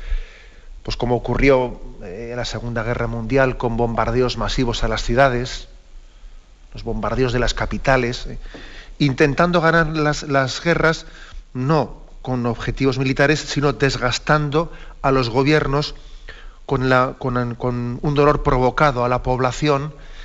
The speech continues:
hasta el punto de que ese dolor que se provoca a la población civil, pues sea un clamor y a-, ante el cual el gobierno no tenga más remedio que, pues, que ceder y, y, y rendirse. Es una estrategia por presión, ¿eh?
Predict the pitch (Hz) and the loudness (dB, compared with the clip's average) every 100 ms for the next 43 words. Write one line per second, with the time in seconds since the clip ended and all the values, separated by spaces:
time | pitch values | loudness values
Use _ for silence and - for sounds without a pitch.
0 | - - 123 - 117 - 131 127 127 127 | -18 -10 -10 -6 -6 -2 -2 2 0 2
1 | 123 - - 120 - 139 131 143 139 - | -2 -2 -10 -6 0 2 4 4 4 0
2 | - 131 123 123 117 131 127 123 127 127 | -6 -8 -6 -4 -2 0 2 2 0 0
3 | 123 - 139 - 143 156 151 160 - - | 0 0 -2 0 0 2 2 -2 -8 -16
4 | - - 113 - - 143 131 131 117 135 | -16 -10 -8 -6 -4 0 2 2 4 4
5 | 131 147 147 151 - - - 135 123 117 | 4 4 4 2 -4 -8 -10 -2 0 0
6 | 117 127 127 123 - 135 131 120 131 139 | 0 0 0 0 2 4 4 2 4 4
7 | 139 135 139 127 127 123 120 131 117 147 | 4 2 2 2 2 0 2 2 2 0
8 | 135 135 127 147 143 147 151 - - - | 2 2 2 0 2 2 2 -2 -16 -18
9 | - - 120 - 120 - 117 135 139 143 | -16 -8 -6 -4 -4 -2 2 4 6 4
10 | 131 - - 131 123 117 113 131 123 117 | 0 -10 -10 -4 0 0 -2 0 2 2
11 | 123 127 - 87 - - - - - 120 | 2 2 -2 -8 -10 -12 -14 -18 -10 -4
12 | 143 147 139 127 127 147 160 151 143 131 | -2 0 0 2 0 0 2 2 2 0
13 | 123 - 151 127 92 - - 156 | 0 0 2 2 0 -10 -12 -14